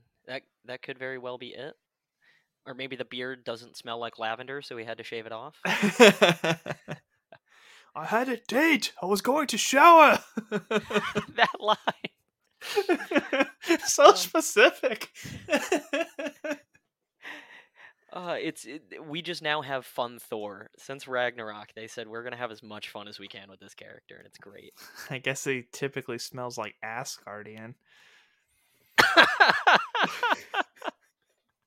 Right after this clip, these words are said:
Speaker 1: How do you expect
Speaker 2: <laughs> I
Speaker 1: me to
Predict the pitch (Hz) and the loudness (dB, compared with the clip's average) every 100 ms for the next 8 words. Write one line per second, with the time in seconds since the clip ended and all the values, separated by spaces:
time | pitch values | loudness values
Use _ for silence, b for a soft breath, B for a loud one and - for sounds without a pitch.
0 | _ - - - _ _ _ _ _ B | _ -18 -18 -18 _ _ _ _ _ B
1 | B 339 302 B _ _ B B B B | B -14 -14 B _ _ B B B B
2 | B B _ - _ - - - - - | B B _ -20 _ -20 -20 -20 -14 -10
3 | 311 359 381 - 247 - 240 | -4 -2 -2 0 0 12 12